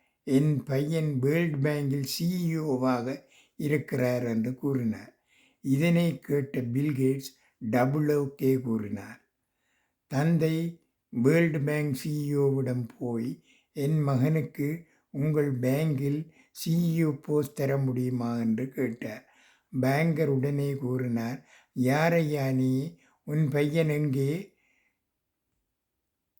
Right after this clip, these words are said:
அதுவும் டைரக்டா சி இ ஓ போஸ்டை கேட்கிறாய்?"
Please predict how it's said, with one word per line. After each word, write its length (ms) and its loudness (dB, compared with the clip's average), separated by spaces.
அதுவும் 600 2
டைரக்டா 600 2
சி 480 0
இ 20 4
ஓ 40 2
போஸ்டை 600 -2
கேட்கிறாய்?" 760 -4